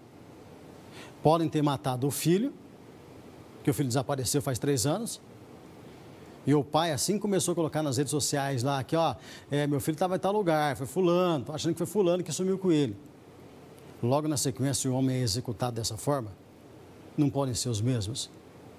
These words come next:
O pai tinha algumas informações, que essas informações ali podem sim colaborar com o serviço da polícia, a polícia pode falar, a polícia pode chegar até eles. Só que tem um detalhe, tem que chegar logo, cara,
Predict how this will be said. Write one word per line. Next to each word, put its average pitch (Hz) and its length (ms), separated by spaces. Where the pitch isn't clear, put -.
O 147 80
pai 139 220
tinha 185 160
algumas 175 460
informações, 220 680
que - 100
essas 156 440
informações 123 600
ali 143 320
podem 131 360
sim 135 400
colaborar 135 480
com 135 120
o 120 40
serviço 120 320
da 123 60
polícia, 117 440
a - 20
polícia 127 280
pode 107 280
falar, 151 280
a 120 80
polícia 131 220
pode 135 140
chegar 156 260
até 120 180
eles. 117 360
Só - 140
que - 60
tem 185 100
um 185 40
detalhe, 151 360
tem 156 80
que - 60
chegar 147 240
logo, 123 300
cara, - 200